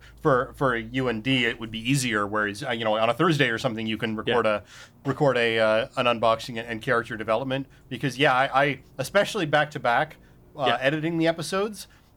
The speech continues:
Speaker 1: I actually just grabbed the footage for one and threw it into the previous episode to make things fit nicely.
Speaker 2: Oh, there you
Speaker 1: and,
Speaker 2: go. <laughs>
Speaker 1: and then realized that the,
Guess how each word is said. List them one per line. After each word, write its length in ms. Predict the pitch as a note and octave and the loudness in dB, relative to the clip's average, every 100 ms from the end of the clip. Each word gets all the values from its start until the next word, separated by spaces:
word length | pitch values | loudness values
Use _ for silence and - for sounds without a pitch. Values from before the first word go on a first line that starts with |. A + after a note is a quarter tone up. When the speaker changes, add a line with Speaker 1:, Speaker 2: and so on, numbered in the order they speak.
| - | 0
Speaker 1:
I 120 | D3+ | 2
actually 340 | D3+ D3 D3+ | 2 0 -6
just 200 | B2+ B2+ | -6 -10
grabbed 300 | B2 B2+ B2+ | 0 2 2
the 120 | B2 | -2
footage 360 | A2+ - D3 C3 | -4 0 2 0
for 120 | - | -8
one 240 | B2 B2 B2+ | -2 0 0
and 120 | G2+ | -4
threw 200 | C3+ C#3 | -4 -2
it 100 | C3 | 0
into 240 | B2+ B2+ | -2 -2
the 280 | B2+ A#2 A2 | -4 -4 -6
previous 460 | - C#3 C#3 C3 B2+ | -4 -2 0 0 0
episode 400 | C3 C3 D3+ D#3 | -2 -2 -2 -2
to 40 | |
make 240 | B2 B2 - - | -2 -4 -6 -6
things 240 | C3 A#2+ | -6 -6
fit 180 | - E3 | -8 -2
nicely. 520 | D3 E3 - G3 G#3 - | 0 -2 -2 -4 -6 -2
Speaker 2:
Oh, 100 | C#3 | 0
there 160 | B2+ B2+ | 2 4
you 40 | |
Speaker 1:
and, 240 | C#3 C3 C3+ | 4 2 2
Speaker 2:
go. 60 | |
<laughs> 40 | C#3+ | 2
Speaker 1:
and 120 | D3 | 4
then 120 | C#3+ | 4
realized 520 | C#3+ D#3 D3 C3+ C#3+ | 4 4 4 4 0
that 140 | C#3+ C3 - C#3 | -2 -4 -6 -8
the, 220 | C3+ C3 | -4 -4